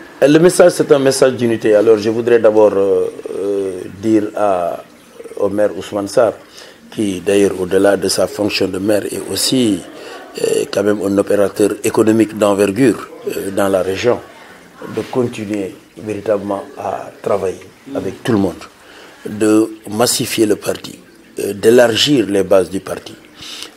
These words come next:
de travailler dans le cadre de l'A P R, mais aussi de sortir des limites strictes de notre organisation de parti, pour que toutes les personnes aujourd'hui capables de pouvoir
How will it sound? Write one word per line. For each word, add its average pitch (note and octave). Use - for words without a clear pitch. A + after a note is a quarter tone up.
de G#2+
travailler A#2+
dans A2+
le A#2+
cadre A#2+
de A2
l'A A2+
P A2
R, G#2
mais G2+
aussi A#2+
de A2
sortir C#3
des A2+
limites B2+
strictes -
de G#2
notre A2+
organisation G2+
de E2+
parti, -
pour A#2
que B2
toutes -
les C#3+
personnes A2+
aujourd'hui G#2
capables G#2
de G#2+
pouvoir A2+